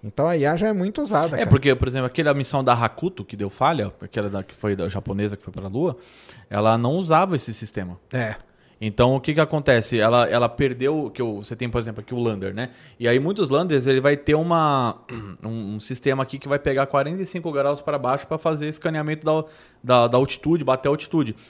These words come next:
Speaker 2: Aí, às vezes, ele, o cara, a espaçonave entra um pouco virada, ela pega e vai no infinito.
Speaker 1: É.
Speaker 2: E aí,
Speaker 1: Aí
Speaker 2: o cara,
Speaker 1: já
Speaker 2: ou tá
Speaker 1: danou
Speaker 2: muito
Speaker 1: tudo.
Speaker 2: longe. E aí, o motor fala assim,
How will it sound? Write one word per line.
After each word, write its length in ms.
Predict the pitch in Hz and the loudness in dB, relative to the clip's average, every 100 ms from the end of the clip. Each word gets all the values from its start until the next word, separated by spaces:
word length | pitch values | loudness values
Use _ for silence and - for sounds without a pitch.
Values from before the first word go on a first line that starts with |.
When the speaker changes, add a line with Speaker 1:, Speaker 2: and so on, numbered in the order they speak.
| _ _ | _ _
Speaker 2:
Aí, 180 | - 151 | 0 4
às 140 | 202 160 | 6 6
vezes, 160 | 190 | 6
ele, 220 | 190 180 165 | 6 4 0
o 120 | 127 | 2
cara, 300 | 160 156 - | 4 4 4
a 180 | 131 131 | 4 4
espaçonave 600 | 127 - 139 147 139 139 | 2 -2 -4 2 0 0
entra 200 | 143 147 | -2 -4
um 40 | |
pouco 260 | 143 143 139 | -4 -4 -4
virada, 560 | 131 123 147 190 120 - - - - | 2 4 4 2 0 -4 -18 -16 0
ela 200 | 135 135 | 4 4
pega 280 | - 151 | 2 0
e 20 | 156 | 2
vai 100 | 170 | 2
no 60 | |
infinito. 540 | 180 - 196 180 180 - 113 | 0 -2 0 0 -2 -18 -12
Speaker 1:
É. 200 | 117 110 - - - - | -10 -10 -12 -18 -20 -2
Speaker 2:
E 100 | 165 | 4
aí, 160 | 165 | 6
Speaker 1:
Aí 60 | - | 8
Speaker 2:
o 20 | |
cara, 160 | 190 170 | 8 8
Speaker 1:
já 0 | 180 | 10
Speaker 2:
ou 180 | 175 | 8
tá 80 | 185 | 8
Speaker 1:
danou 80 | 180 190 | 8 6
Speaker 2:
muito 80 | 214 | 8
Speaker 1:
tudo. 60 | 196 | 8
Speaker 2:
longe. 400 | 180 180 120 113 - _ - | 8 4 -2 -6 -10 _ -2
E 100 | 151 | 4
aí, 140 | 156 | 8
o 40 | 180 | 8
motor 260 | 185 190 185 | 8 4 4
fala 180 | 185 | 4
assim, 400 | 170 - 175 135 | 2 -4 -6 -6